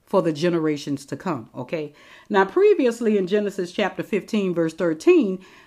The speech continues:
the Lord said to Abraham, "Know for certain that your descendants will be strangers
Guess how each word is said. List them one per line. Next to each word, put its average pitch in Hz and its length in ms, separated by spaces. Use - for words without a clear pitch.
the 180 120
Lord 285 460
said 226 460
to 240 220
Abraham, 175 800
"Know 226 300
for 226 180
certain 220 460
that 180 180
your 202 220
descendants 156 880
will 208 220
be 196 180
strangers 208 720